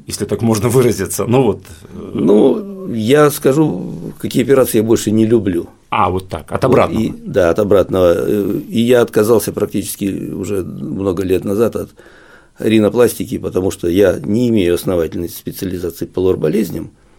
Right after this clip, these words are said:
Speaker 2: о чём я уже говорил, что это крайне желательно. Ну и второе, это достаточно сложный контингент пациентов,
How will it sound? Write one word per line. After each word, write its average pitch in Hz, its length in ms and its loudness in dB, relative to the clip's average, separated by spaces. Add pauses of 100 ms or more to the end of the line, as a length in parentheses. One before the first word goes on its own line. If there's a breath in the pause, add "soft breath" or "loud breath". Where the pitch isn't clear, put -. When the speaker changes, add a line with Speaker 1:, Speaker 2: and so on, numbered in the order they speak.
(320 soft breath)
Speaker 2:
о 98 60 -10
чём - 180 -8
я 95 140 -4
уже 90 160 -2
говорил, 87 360 2
что - 140 -12
это - 100 -14
крайне 80 300 -6
желательно. - 500 -12 (400 loud breath)
Ну 170 80 6
и 160 80 6
второе, 135 420 4
это 117 420 2
достаточно 110 540 0
сложный 95 640 2 (440)
контингент 90 540 -2
пациентов, 95 640 -2